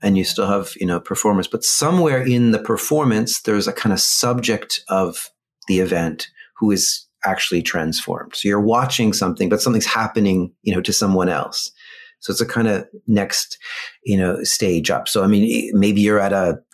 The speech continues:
liturgical service. It happens to be, like, a wedding, right? And something's happening to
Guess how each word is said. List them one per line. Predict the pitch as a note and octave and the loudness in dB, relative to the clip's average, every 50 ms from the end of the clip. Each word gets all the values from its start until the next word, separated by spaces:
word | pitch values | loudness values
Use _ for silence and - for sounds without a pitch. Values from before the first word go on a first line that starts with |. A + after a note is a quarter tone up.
| - | -4
liturgical | - G2 G2 - B2 B2 G#2+ A#2+ A2+ G#2 | -2 -2 0 0 0 0 0 0 0 0
service. | - C3 A#2 G#2+ | 0 0 0 0
It | G#2 | 0
happens | G#2+ A2+ A#2 A2+ G2+ | 0 2 2 0 2
to | G2+ | 2
be, | A2+ A#2 A2 G#2+ G#2 G#2 | 2 2 4 2 2 0
like, | G#2 F#2+ A2 | -2 -2 0
a | B2 | 0
wedding, | D3 F#3 F3 - C3 A#2 - - _ | 2 2 2 0 0 -4 -6 -8 _
right? | - C3 D3+ | -4 -2 -2
And | C#3+ G3 | 0 0
something's | - D3 C#3 B2+ C3+ A#2+ - | 0 0 0 0 0 0 0
happening | - C3+ C3+ C3 B2+ B2 A2+ A2+ A2 - - | 0 0 0 0 2 2 2 2 2 0 0
to | - B2+ A#2+ A2+ A2 G2 - - | 0 2 2 2 2 0 -2 -6